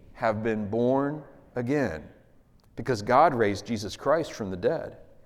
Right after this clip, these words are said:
A little later, he says, "For you have been born again, not to a life that will quickly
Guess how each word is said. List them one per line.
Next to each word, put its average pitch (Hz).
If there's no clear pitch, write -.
A 135
little 151
later, 147
he 123
says, 117
"For 185
you 202
have 202
been 156
born 139
again, 107
not 190
to 240
a 240
life 131
that 120
will 120
quickly 147